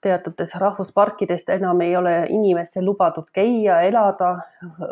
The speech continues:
hõimudel ei ole enam võimalik nagu, äh, elada nii, nagu nad on ikka elanud, ähm, loodusega koos. Ähm, ja kui, kui sa inimesi välja peksad sellest looduse süsteemist, et siis, äh,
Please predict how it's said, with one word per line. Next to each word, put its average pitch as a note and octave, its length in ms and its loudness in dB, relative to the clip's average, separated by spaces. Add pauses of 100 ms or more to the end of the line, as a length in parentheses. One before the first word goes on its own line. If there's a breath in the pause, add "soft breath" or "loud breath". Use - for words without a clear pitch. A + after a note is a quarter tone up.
(200)
hõimudel F#3+ 580 2
ei F3+ 80 -2
ole F3+ 160 -2
enam F3 220 -4
võimalik G3 500 -2
nagu, F3+ 320 -6
äh, F3 320 -8 (800 loud breath)
elada F#3+ 400 4
nii, A3+ 240 2
nagu F#3+ 160 -2
nad F#3 160 -2
on G#3 160 -2
ikka G#3 240 4
elanud, F#3+ 400 0 (160)
ähm, F#3 260 -4 (720)
loodusega G3+ 560 -4
koos. A#3 460 2 (720 loud breath)
Ähm, G3 540 2
ja F#3+ 280 -4
kui, G3 520 0
kui G3+ 160 -10
sa G3 120 -2
inimesi G3 480 0
välja A#3 320 2
peksad G#3 360 -4
sellest F#3+ 280 -6
looduse G#3+ 400 -2
süsteemist, A3+ 800 0
et G3 160 -6
siis, - 480 -10
äh, G3 380 -2